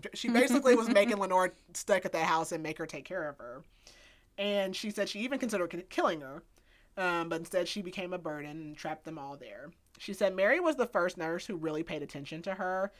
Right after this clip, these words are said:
Speaker 1: and she says how one day she was listening to her little Walkman that Jesse was making for her,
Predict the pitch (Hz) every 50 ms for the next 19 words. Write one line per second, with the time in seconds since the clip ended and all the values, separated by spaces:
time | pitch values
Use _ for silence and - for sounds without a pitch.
0 | - - - - - - _ - 185 190 185 185 - - 208 - - 220 208 208
1 | 208 - - 214 190 180 175 180 233 - 508 587 554 466 226 190 175 165 160 160
2 | 160 160 175 196 - - 240 220 208 196 208 220 240 - 359 381 427 453 - 427
3 | 427 403 403 403 392 381 381 381 381 381 381 349 311 233 214 202 208 - 220 202
4 | 190 190 196 208 208 202 220 220 - 180 170 - - 202 202 214 233 233 202 175
5 | 160 156 - 165 160 160 - 160 156 156 175 156 151 156 165 196 214